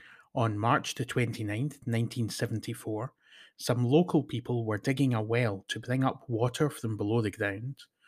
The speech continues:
when they unearthed some pieces of a clay figure.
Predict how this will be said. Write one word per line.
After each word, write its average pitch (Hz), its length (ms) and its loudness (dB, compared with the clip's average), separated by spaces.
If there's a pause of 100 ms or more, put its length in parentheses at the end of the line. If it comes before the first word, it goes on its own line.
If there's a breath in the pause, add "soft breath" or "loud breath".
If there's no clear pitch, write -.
(340 soft breath)
when 120 180 6
they 120 120 4
unearthed 127 600 2
some - 300 -4
pieces 139 420 2
of 120 100 0
a 113 100 -4
clay 135 260 0
figure. 101 480 -4